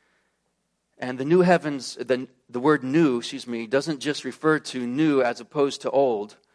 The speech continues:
But I understand the Greek word translated new stresses that the earth that God will create will also be different.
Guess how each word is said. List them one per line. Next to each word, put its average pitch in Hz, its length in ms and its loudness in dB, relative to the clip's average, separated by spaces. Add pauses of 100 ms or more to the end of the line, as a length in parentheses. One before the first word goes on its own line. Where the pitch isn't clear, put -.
(600)
But 143 100 4
I 147 140 6
understand 160 480 -2
the 135 40 -2
Greek 151 320 -2
word 139 400 0
translated 139 600 -4
new 151 180 2
stresses 160 600 -2
that 135 200 0
the 139 160 -8
earth 160 380 0 (300)
that 131 80 0
God 147 320 2
will 151 160 -2
create 139 640 -4 (760)
will 131 140 2
also 170 340 4
be 135 180 -4
different. 123 680 -2